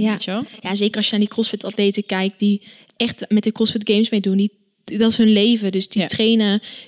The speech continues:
Speaker 1: meerdere keren per dag. Die slapen gewoon tussen. Dat is gewoon topsport. Dus
Speaker 2: Ja.
Speaker 1: dat is sowieso al een hele andere manier van trainen
Speaker 2: Ja.
Speaker 1: dan iemand die recreatief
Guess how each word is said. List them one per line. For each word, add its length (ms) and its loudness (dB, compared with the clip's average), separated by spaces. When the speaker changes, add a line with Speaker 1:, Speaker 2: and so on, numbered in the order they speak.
Speaker 1:
meerdere 260 4
keren 240 0
per 120 0
dag. 220 2
Die 120 -2
slapen 380 0
gewoon 160 2
tussen. 180 2
Dat 100 0
is 60 -2
gewoon 140 2
topsport. 540 -4
Dus 80 0
Speaker 2:
Ja. 80 2
Speaker 1:
dat 80 2
is 180 2
sowieso 400 4
al 180 0
een 80 2
hele 280 4
andere 220 2
manier 140 4
van 140 2
trainen 440 2
Speaker 2:
Ja. 100 -2
Speaker 1:
dan 220 2
iemand 360 2
die 220 4
recreatief 680 0